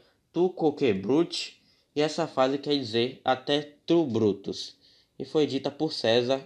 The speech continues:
quando o mesmo foi traído por Brutus, seu filho adotivo. Enquanto nem pensavam em traição ou coisa do tipo, Machado de Assis nos apresentava o que seria uma temática parte da cultura do nosso país, da forma mais sutil possível.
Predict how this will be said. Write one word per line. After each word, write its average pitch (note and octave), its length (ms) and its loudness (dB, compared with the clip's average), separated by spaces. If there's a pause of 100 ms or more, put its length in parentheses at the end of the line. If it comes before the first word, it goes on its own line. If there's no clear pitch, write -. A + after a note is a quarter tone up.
quando D3 280 2
o C3 40 2
mesmo B2+ 300 4
foi C#3+ 140 -4
traído A2+ 320 -6
por D3 180 -4
Brutus, A#2 600 -2
seu A#2+ 80 -2
filho G#2+ 240 -2
adotivo. A2 640 -2 (460)
Enquanto B2 440 2
nem D3+ 220 4
pensavam C3 460 2
em B2+ 40 -2
traição A#2 580 0
ou G#2+ 60 0
coisa A2 240 2
do G#2+ 140 0
tipo, B2 500 -2 (300)
Machado D3 460 0
de C#3 120 0
Assis C3 380 0
nos C3 160 -8
apresentava B2 880 -2 (340)
o B2+ 80 -6
que D#3 160 -2
seria D3 340 0
uma D3 40 0
temática C3 640 -2
parte B2 380 0
da B2 120 0
cultura A#2+ 380 -2
do A#2 80 4
nosso G#2+ 240 -2
país, - 460 -2 (260)
da C3 140 2
forma B2+ 340 0
mais A2+ 300 0
sutil A#2+ 300 -12
possível. - 380 -16